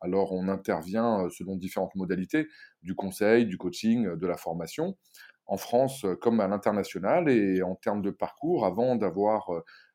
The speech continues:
cette société, eh bien, j'étais moi-même opérationnel dans le domaine de la direction commerciale. J'avais travaillé notamment dans les services B two B, euh, euh, pendant quinze ans, euh, notamment, euh, dans le voyage d'affaires, dans l'édition de logiciels,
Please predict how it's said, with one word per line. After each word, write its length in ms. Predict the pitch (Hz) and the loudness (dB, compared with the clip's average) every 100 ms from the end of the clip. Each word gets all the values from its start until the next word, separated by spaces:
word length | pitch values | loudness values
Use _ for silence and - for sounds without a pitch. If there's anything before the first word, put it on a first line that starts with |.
| - | -14
cette 220 | 80 120 117 | -4 -4 -2
société, 800 | 107 - 92 - 147 165 156 95 | -4 -2 -4 0 0 2 2 0
eh 60 | |
bien, 360 | 90 117 127 120 | 0 0 0 0
j'étais 260 | 95 - | -2 -2
moi-même 420 | 98 101 107 113 104 | -2 0 2 2 0
opérationnel 800 | - 117 120 107 98 110 117 82 | 0 -2 -2 -2 -2 0 0 -2
dans 120 | 87 | -2
le 60 | 90 | 0
domaine 260 | 98 107 107 | 0 0 0
de 60 | |
la 80 | 85 | -2
direction 400 | 85 98 90 101 | -2 -2 -2 -6
commerciale. 560 | - 92 - 143 170 139 - - _ | -6 -6 0 4 4 2 -8 -20 _
J'avais 240 | - 92 90 | -6 -2 0
travaillé 320 | - 101 104 | 2 2 2
notamment 420 | 104 104 107 117 | 2 0 2 2
dans 100 | 104 | 2
les 100 | 87 | -2
services 380 | - 101 98 92 | -2 -2 -2 -6
B 120 | 90 98 | -6 -6
two 160 | 101 | -6
B, 460 | 90 101 123 139 127 | -4 -2 -2 2 2
euh, 220 | 90 87 - - _ 76 | 2 0 -8 -20 _ -10
euh, 160 | 73 69 | -10 -10
pendant 400 | 90 87 85 82 | -8 -6 -6 -4
quinze 300 | - 95 90 | -2 -2 -2
ans, 280 | 92 127 135 - _ 85 | -2 -2 -4 -14 _ -6
euh, 140 | 85 | -4
notamment, 800 | 92 90 95 92 98 113 110 87 | -4 -4 -2 0 2 4 4 2
euh, 180 | 82 80 | 0 -4
dans 160 | 87 | -6
le 120 | 87 85 | -8 -2
voyage 340 | 98 101 92 | 0 0 0
d'affaires, 460 | 104 - 98 107 92 | -2 0 2 2 0
dans 120 | 87 | -6
l'édition 380 | 87 87 104 98 | -8 -10 -6 -4
de 40 | |
logiciels, 600 | 92 87 - 170 123 | -4 -4 4 4 4